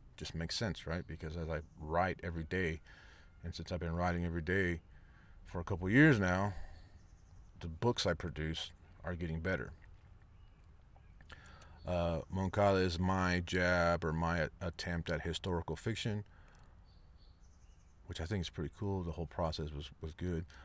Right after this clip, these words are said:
Moncada is on, as a, is on pre-sale. Check it out. Look me up, uh, at David E Soto Junior on Instagram and Twitter. At David E Soto Junior, J R for Junior,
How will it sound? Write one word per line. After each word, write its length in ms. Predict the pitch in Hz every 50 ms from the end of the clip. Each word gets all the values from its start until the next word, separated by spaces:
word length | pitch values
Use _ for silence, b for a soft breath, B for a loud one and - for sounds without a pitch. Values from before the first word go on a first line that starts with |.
| B B
Moncada 440 | B 87 85 - 104 101 98 98 101
is 120 | 92 87
on, 260 | 90 87 85 85 82 - - -
as 160 | 90 87 82 85
a, 80 | 82 - -
is 140 | 92 90 85
on 160 | 85 85 80
pre-sale. 560 | - - 95 92 92 - - 92 87 87 85
Check 260 | 85 - - 82 80 -
it 80 | 85
out. 160 | 87 85 78
Look 160 | 69 78 - -
me 180 | 82 82 85
up, 200 | 85 85 - - - B B B B B B B -
uh, 260 | 76 69 65 65 65 - -
at 260 | 85 85 82 - -
David 380 | - 85 82 78 80 85 78 - - - - - -
E 280 | - 98 92 90 85 - - - -
Soto 480 | - - 92 85 - - 92 85 - - 87
Junior 580 | 87 - 95 90 90 85 85 85 85 87 85 - - - - -
on 120 | - 90 -
Instagram 480 | 90 107 - - 98 98 98 92 92
and 100 | 90 82
Twitter. 340 | - - 67 - - - - - -
At 220 | - 85 90 - - - -
David 260 | - 87 82 85 82 - -
E 180 | 85 87 80 - - -
Soto 360 | - - - 80 82 - - -
Junior, 340 | - - 78 78 80 69 80 -
J 180 | - 95 - -
R 240 | - 82 85 87 - -
for 80 | 73 71
Junior, 340 | - 82 82 82 85 85